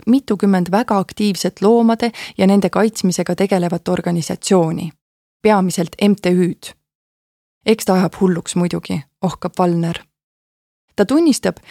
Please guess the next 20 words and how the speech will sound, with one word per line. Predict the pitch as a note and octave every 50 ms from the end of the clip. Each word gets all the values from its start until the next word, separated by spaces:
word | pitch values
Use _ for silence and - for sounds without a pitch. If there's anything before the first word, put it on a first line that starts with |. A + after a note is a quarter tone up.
| - - -
et | G#3+ G3 -
kui | - G#3 G3+
ta | G#3 A#3+
eelmise | C#4+ D4+ B3+ G#3+ F#3+ F3+ F3+
kümnendi | - A#3 B3+ A#3+ G#3 F#3 F3+ E3 G3
alguses | G3+ A3+ G#3+ F3 - E3 E3 F3 E3+ -
Eestimaa | G#3 A3 A3 G#3+ - F#3+ E3+ E3+ E3+
Loomakaitse | F#3 G3+ G3+ G3 F3+ E3+ - F3 F3 E3+ - - F#3 F3+
Liiduga | G3+ G3+ F#3+ F#3+ E3+ - F3+ A3
alustas, | A#3 G#3+ E3+ D3 - - - F3+ E3 - - _ _ _ _ _ _
oli | - G3+ G3 G3+
tema | F#3+ F#3+ F#3+ F#3 F3+
soov | - A#3+ B3+ C4 A#3+ F#3 E3 E3 - - _ -
luua | G3 G#3 A3 G#3 F#3 F3+ F3
suur | - - C4 C#4+ C4 G#3+ F#3 E3+ - _
katusorganisatsioon, | - A3 A#3 A#3 - G3+ D3+ F3+ E3+ E3+ F3 - F3 F3 E3 - F3 - - - G#3+ G3+ F3 E3 E3 E3+ - - - -
mis | - G3 - -
koondaks | - A#3 A3+ A3 G3+ F3+ F3+ - -
enda | G#3+ G#3+ G#3+ G3 F#3 F#3
alla | F#3+ F#3 E3+